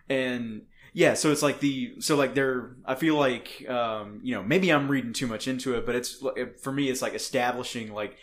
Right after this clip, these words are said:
how the Arabs are kind of, like, faceless and looked down on in their own country and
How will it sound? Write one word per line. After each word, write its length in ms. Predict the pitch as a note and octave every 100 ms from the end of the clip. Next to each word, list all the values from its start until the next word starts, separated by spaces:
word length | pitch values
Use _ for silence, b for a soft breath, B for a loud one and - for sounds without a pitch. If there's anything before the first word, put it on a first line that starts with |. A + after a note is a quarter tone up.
| B B
how 160 | - C3
the 180 | C3 C3
Arabs 380 | C3+ C3 A#2+
are 340 | - C3+ C3+ C3
kind 240 | - C3
of, 100 | A#2
like, 200 | G2+ F2+
faceless 800 | - - D3 C#3 - C3+ A#2+ - -
and 460 | B2 A2+ G#2+ G#2+ G#2+
looked 320 | B2 C3 -
down 340 | B2 C3 C3
on 400 | A#2+ A2+ A2+ G#2 G#2+
in 100 | D3+
their 180 | C3+ B2
own 200 | A2+ G#2+
country 640 | - C3+ B2+ A2 F2 F2
and 320 | F#2 F#2 G2+